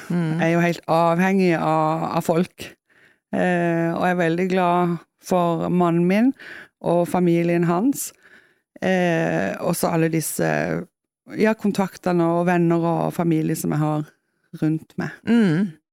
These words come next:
Speaker 1: Hva forhold har du til musikk?
Speaker 2: Ja, jeg har jo spilt i korps da i alle år, så
Speaker 1: Ja.
Speaker 2: jeg, jeg kan jo, kan jo det.
Speaker 1: Ja.
Speaker 2: Og jeg hører mye på musikk, men det har jeg registrert de senere årene, at jeg hører liksom helst på,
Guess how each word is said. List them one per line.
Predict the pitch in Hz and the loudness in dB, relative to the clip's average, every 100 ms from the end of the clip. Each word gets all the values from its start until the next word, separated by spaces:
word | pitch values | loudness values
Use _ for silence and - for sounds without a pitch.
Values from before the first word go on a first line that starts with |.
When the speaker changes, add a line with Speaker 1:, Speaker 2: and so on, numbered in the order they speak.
| _ _ - | _ _ -4
Speaker 1:
Hva | 214 | 0
forhold | 233 190 202 | 0 0 2
har | 180 175 | 0 -2
du | |
til | - 175 170 170 | -2 0 0 0
musikk? | 175 - 220 - - - - _ _ _ _ _ _ _ _ _ _ | 0 -2 -10 -12 -20 -20 -20 _ _ _ _ _ _ _ _ _ _
Speaker 2:
Ja, | 220 226 | 0 2
jeg | 226 | 4
har | 233 | 2
jo | |
spilt | - 220 196 | 0 -2 -2
i | |
korps | - 165 190 - - | -2 -2 -4 -8 -2
da | 240 | 2
i | 233 | 4
alle | 233 233 | 4 4
år, | 226 269 330 | 4 2 0
så | 175 | 0
Speaker 1:
Ja. | 170 165 202 | 2 4 4
Speaker 2:
jeg, | 202 208 196 - - - - - - | 4 2 0 -2 -6 -6 -8 -8 -4
jeg | 185 | -4
kan | - 190 190 | 0 0 0
jo, | 185 185 185 | 0 0 -2
kan | 185 190 196 | -2 -2 2
jo | 226 | 2
det. | 214 233 269 - | 4 2 0 -4
Speaker 1:
Ja. | - 180 190 208 151 - - | 0 2 2 0 -6 -14 -20
Speaker 2:
Og | _ 180 | _ 0
jeg | 190 | 4
hører | 175 185 | 4 6
mye | 214 170 | 4 2
på | 175 | 2
musikk, | 175 - 135 | 2 0 -2
men | 185 | 0
det | 190 | 2
har | 240 | 4
jeg | 240 214 | 2 0
registrert | 202 - 196 - 180 170 170 - | -2 -2 -4 -2 -2 -2 -2 -4
de | 165 | -2
senere | 156 170 147 151 | -2 -2 0 0
årene, | 147 151 151 | 0 0 -2
at | 156 | -2
jeg | 156 | 0
hører | 170 160 170 | 0 2 2
liksom | 190 - 175 170 | 0 -2 -2 0
helst | 180 185 - | -2 -4 -6
på, | 220 | -2